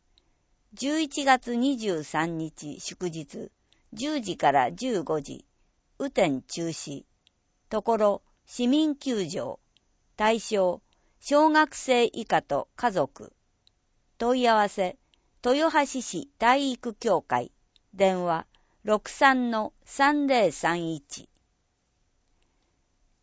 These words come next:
開催まであと八ヶ月。東京二ゼロ二ゼロ。オリンピック・パラリンピックに関わる市内の人、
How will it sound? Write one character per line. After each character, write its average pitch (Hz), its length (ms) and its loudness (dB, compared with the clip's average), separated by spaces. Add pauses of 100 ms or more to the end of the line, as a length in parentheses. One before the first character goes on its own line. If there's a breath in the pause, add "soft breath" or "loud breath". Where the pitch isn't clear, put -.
(140)
開 311 220 8
催 285 380 4
ま 247 160 2
で 156 380 2
あ 262 140 4
と 160 260 4
八 - 340 -4
ヶ 247 160 4
月。 - 440 -4 (720)
東 269 300 8
京 233 400 4 (100)
二 285 320 2
ゼ 285 160 6
ロ 165 160 6
二 185 300 0
ゼ 185 160 2
ロ。 123 240 -4 (760)
オ 240 100 8
リ 311 140 2
ン 339 80 -4
ピ 311 140 -4
ッ 285 80 -8 (120)
ク・ 165 160 -6
パ 208 160 0
ラ 269 140 8
リ 302 160 0
ン 277 60 -8
ピ - 160 -6
ッ 269 80 -8 (100)
ク 185 100 -4
に 156 160 -2
関 196 340 0
わ 196 120 6
る 151 160 -2
市 294 220 -4
内 190 260 2
の 147 260 -2 (720)
人、 - 460 2